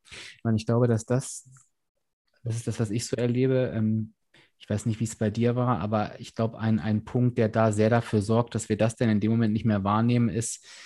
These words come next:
dass viele sich so damit abgefunden haben auch schon und in der, und in der, und in der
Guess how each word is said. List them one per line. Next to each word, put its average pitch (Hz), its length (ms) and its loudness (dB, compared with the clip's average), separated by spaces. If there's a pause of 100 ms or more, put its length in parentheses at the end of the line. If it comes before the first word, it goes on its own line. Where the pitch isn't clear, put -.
(840)
dass - 180 0
viele 127 240 6
sich 117 200 4
so 123 80 4
damit 117 300 4
abgefunden 120 580 2
haben 104 200 2
auch 101 140 -6
schon 98 360 0 (320)
und 107 140 0
in 113 160 0
der, 117 280 2
und 110 140 2
in 110 160 6
der, 107 280 6
und 110 140 2
in 110 120 2
der 104 400 2